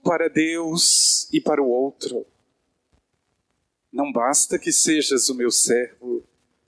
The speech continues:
mas eu também preciso ser luz.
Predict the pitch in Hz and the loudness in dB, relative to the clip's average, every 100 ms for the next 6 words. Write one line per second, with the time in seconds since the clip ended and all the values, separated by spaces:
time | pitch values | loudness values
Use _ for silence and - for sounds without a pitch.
0 | _ _ _ _ _ _ _ _ _ _ | _ _ _ _ _ _ _ _ _ _
1 | _ - 127 127 139 131 147 131 131 127 | _ -2 0 2 0 0 0 2 2 2
2 | 127 - - 151 156 160 156 - - 160 | 2 2 0 -2 0 -2 0 2 2 2
3 | 190 240 - - - _ _ _ _ _ | 2 0 -4 -12 -12 _ _ _ _ _
4 | _ _ _ _ _ _ 117 120 123 110 | _ _ _ _ _ _ -18 -6 -4 -4
5 | - - - - - - | -2 0 2 0 -2 -10